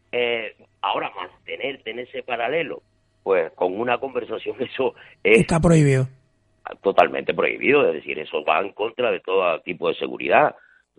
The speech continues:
Speaker 1: Recordemos que la ley nos exige a todos estar pendiente en todo momento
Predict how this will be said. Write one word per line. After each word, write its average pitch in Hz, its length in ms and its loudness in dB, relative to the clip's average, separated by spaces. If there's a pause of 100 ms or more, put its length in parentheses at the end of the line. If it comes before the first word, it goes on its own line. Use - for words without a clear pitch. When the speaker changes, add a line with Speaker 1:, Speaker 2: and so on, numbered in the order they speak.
Speaker 1:
Recordemos 78 800 -2
que 107 120 2
la 82 120 6
ley 107 180 -2
nos 127 180 -6
exige 92 400 -8
a 90 60 -2
todos 95 420 -4 (240)
estar - 380 -2
pendiente 107 600 -2
en 78 200 -10
todo 127 240 4
momento 101 800 -2